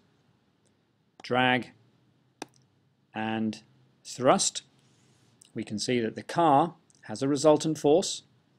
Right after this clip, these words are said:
to the right because the vertical arrows cancel. The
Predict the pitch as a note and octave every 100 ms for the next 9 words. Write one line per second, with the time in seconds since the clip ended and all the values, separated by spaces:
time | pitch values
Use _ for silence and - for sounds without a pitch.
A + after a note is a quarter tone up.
0 | _ B2 A#2+ C#3 C3 D#3 - A2 G#2+ G2+
1 | F#2 A2 A#2+ C3 B2+ B2+ C3 B2+ - C3+
2 | C3 B2 D3 G3+ - _ _ _ _ _
3 | _ _ _ _ _ _ - G2+